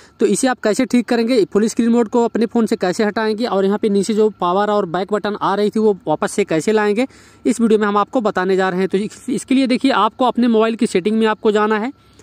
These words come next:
इसके बाद नीचे तरफ स्क्रॉल करके आपको आना है। यहाँ पे देखिए, यहाँ पे आपको एक ऑप्शन देखने को मिलेगा एडिशनल सेटिंग का, या हो सकता है आपके फ़ोन में एडवांस सेटिंग का हो। आपको यहाँ पे एडिशनल या एडवांस सेटिंग पे इस तरीके से क्लिक करके और नीचे तरफ स्क्रॉल करके आएंगे।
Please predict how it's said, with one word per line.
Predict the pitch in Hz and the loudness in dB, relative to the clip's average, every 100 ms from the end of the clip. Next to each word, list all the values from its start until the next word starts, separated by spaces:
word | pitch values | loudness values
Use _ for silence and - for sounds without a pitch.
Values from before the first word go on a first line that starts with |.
| _ - - _ 196 | _ -20 -20 _ -4
इसके | - 269 | 0 0
बाद | 254 262 202 | 2 0 0
नीचे | 202 254 | 0 2
तरफ | 247 254 | 0 0
स्क्रॉल | - 233 240 | 0 2 2
करके | 247 226 254 | 0 -2 -2
आपको | 240 240 240 | -2 0 2
आना | 240 | 2
है। | 240 | 0
यहाँ | 226 | 0
पे | 247 | 0
देखिए, | 233 285 240 | 0 0 2
यहाँ | 202 | 2
पे | 214 | 0
आपको | 226 214 247 254 190 | -2 0 -2 0 2
एक | 214 202 | 2 2
ऑप्शन | 190 233 220 | 0 0 0
देखने | 214 220 | 0 0
को | 214 | 0
मिलेगा | 220 220 247 - _ _ - | 0 0 -4 -8 _ _ -2
एडिशनल | 180 185 220 220 | -2 2 0 2
सेटिंग | 226 226 226 | 0 0 2
का, | 247 | 0
या | 214 | 0
हो | 180 214 | 0 0
सकता | 208 226 | -2 -2
है | 208 | 0
आपके | 202 | 0
फ़ोन | 226 214 | 0 2
में | 214 | 2
एडवांस | 170 190 214 | 2 2 0
सेटिंग | 233 226 220 | 0 0 0
का | |
हो। | 214 262 - - - | -2 -2 -8 -20 -4
आपको | 170 196 - | -2 0 2
यहाँ | 220 214 | 0 2
पे | 240 | 2
एडिशनल | 202 220 240 233 | 2 0 0 2
या | 208 | 0
एडवांस | 196 208 214 | 2 0 0
सेटिंग | 202 202 | -2 0
पे | 214 | 0
इस | 220 | 0
तरीके | 202 170 | -2 -4
से | - | -2
क्लिक | 233 - | -2 0
करके | 220 - | -4 0
और | 214 | 0
नीचे | 196 208 247 | 2 2 0
तरफ | 226 208 | -2 -4
स्क्रॉल | - 214 214 | 0 0 0
करके | 208 226 | -2 0
आएंगे। | 214 214 | 0 0